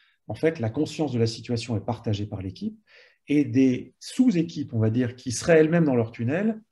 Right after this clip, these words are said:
en fait, lèvent les yeux vers vous et proposent leur aide pour être, pour qu'on soit plus efficient dans la gestion du problème. Donc, en fait, ce qui se passe, c'est exactement, euh,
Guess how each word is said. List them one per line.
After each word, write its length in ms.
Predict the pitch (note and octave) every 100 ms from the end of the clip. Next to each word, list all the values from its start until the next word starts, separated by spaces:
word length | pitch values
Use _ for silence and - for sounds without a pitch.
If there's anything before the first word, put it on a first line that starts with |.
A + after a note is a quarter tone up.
| _ _ -
en 120 | B2
fait, 320 | - D#3+ D#3
lèvent 300 | A#2+ F#3+ D#3
les 240 | D#3 C#3+
yeux 80 | C#3
vers 240 | B2+ A2+ G#2
vous 240 | D#3 G#3+
et 60 | A2+
proposent 440 | - C3+ C3+ B2
leur 240 | A2+ G#2
aide 300 | C3+ F3+ A#2
pour 220 | - B2+ C3+
être, 100 | C3+ _ _
pour 100 | A2+
qu'on 120 | A#2
soit 180 | A2 B2
plus 160 | - G#2+
efficient 420 | G#2+ G#2+ - D#3
dans 100 | A#2
la 100 | G2
gestion 280 | G#2+ A2+ C3
du 100 | A#2
problème. 320 | A2+ G2+ F#2+ - - - - _ _ -
Donc, 120 | B2+
en 60 |
fait, 160 | A#2 F3
ce 60 | E3+
qui 80 |
se 100 | A#2+
passe, 240 | - E3+ E3+
c'est 80 | A#2
exactement, 720 | G2 B2 - A#2 C3 D3 B2
euh, 300 | G2 F#2